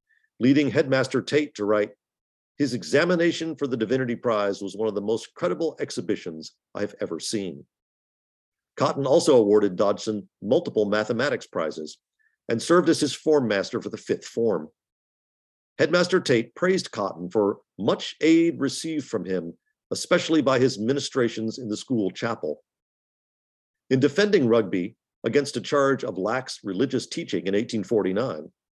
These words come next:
Tate wrote, "If you really wish to know whether the charge you have made against the school is unfounded, I beg to refer you to such books as I have distinctly recommended in the school, E G to Mister Cotton's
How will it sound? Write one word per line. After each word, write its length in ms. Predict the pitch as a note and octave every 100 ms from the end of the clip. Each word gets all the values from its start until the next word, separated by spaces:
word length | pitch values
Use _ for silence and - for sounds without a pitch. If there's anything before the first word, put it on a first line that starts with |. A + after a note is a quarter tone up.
| _ -
Tate 260 | C3+ B2
wrote, 340 | A2+ A2 A2 - _ _ _ _
"If 140 | C3+ C3+
you 100 | D#3
really 220 | G#3 B3
wish 200 | A3+ -
to 80 | E3+
know 240 | D3+ C3+
whether 280 | A#2+ D3+ D3+
the 120 | B2+
charge 520 | - F3+ F#3 F3+ -
you 100 | C#3+
have 140 | C#3 G#2+
made 420 | B2+ D#3+ D#3+ C#3
against 340 | C#3 C#3+ -
the 80 | G#2+
school 580 | - - C#3 E2 D#2+ _ _ -
is 140 | B2 -
unfounded, 680 | A#2+ - F3 F#3 F2 D2 - _ _ _ _ -
I 100 | B2
beg 300 | G3+ F#3+ F#3+
to 80 | F#3
refer 380 | E3 - D#3+ D3+
you 160 | C#3+
to 100 | C3
such 300 | C3 D#3 - -
books 380 | B2+ _ -
as 140 | - A#2
I 120 | A#2
have 140 | G#2+
distinctly 540 | F2+ - - E3 C3+ B2+
recommended 680 | A2+ A#2 G#2+ G#2+ F2+ F2 -
in 140 | A2+ G2
the 60 |
school, 540 | F#2 - B2 F2 D#2 - _ _ _ _ -
E 160 | C3+ B2+
G 400 | G#2 A2+ A2 G2
to 80 | -
Mister 260 | B2+ C#3+ C3
Cotton's 480 | - B2+ - A2+